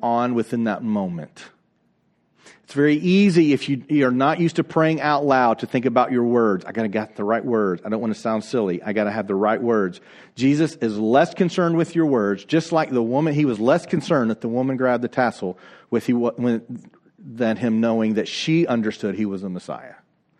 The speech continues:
He understands what's going on in your heart. Reach out with your heart. Focus on the spiritual. This is a supernatural act with God. And don't only focus on what you have to say to him. That is a part of it.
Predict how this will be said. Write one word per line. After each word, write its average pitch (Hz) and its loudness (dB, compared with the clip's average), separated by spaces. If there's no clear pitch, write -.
He 127 0
understands 117 -4
what's 107 -4
going 117 -6
on 101 -4
in 98 -6
your 92 -6
heart. - -6
Reach - -10
out 117 0
with 117 -6
your 113 -2
heart. 143 2
Focus 123 -2
on 120 0
the 104 -4
spiritual. 104 -2
This 139 -2
is 127 2
a 120 0
supernatural 139 2
act 135 -2
with 139 2
God. 117 0
And 131 2
don't 175 4
only 185 2
focus 160 2
on 131 2
what 151 0
you 180 0
have 156 -2
to 160 -4
say 151 0
to 123 0
him. 104 -2
That 127 0
is 151 2
a 151 -2
part 151 2
of 160 2
it. 104 -2